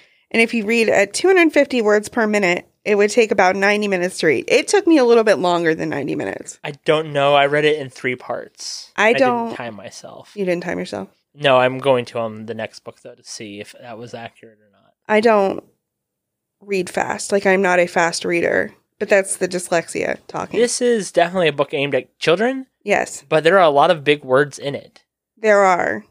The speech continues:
Speaker 2: Which I thought was a little surprising to me.
Speaker 1: I,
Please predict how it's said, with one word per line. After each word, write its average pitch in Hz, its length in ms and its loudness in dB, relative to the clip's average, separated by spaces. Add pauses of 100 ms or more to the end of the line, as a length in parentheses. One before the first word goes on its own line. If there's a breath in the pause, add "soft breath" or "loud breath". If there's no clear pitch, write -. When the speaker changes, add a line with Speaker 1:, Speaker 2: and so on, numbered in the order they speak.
Speaker 2:
Which - 140 -4
I 160 80 2
thought 151 240 0
was 135 100 0
a 131 60 0
little 135 160 -2
surprising 135 500 -4
to 196 100 -8
me. 240 280 -10 (1120)
Speaker 1:
I, 220 420 0